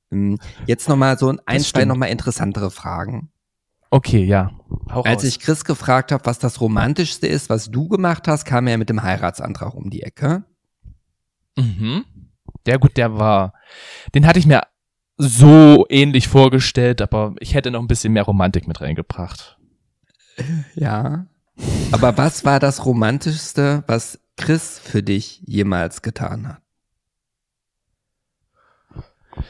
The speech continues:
Speaker 2: Das Romantischste, was Chris jemals für mich getan hat.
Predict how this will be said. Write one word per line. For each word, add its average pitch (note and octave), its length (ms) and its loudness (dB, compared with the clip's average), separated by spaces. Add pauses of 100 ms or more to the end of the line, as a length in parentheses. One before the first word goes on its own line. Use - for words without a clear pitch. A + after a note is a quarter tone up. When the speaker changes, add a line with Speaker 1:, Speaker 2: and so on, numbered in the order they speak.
(380)
Speaker 2:
Das - 380 -6
Romantischste, B2+ 1120 2
was F#2+ 300 -6
Chris - 480 2
jemals C#3+ 480 -4
für - 140 -2
mich G2 480 -4
getan G#2+ 760 -2
hat. - 460 -14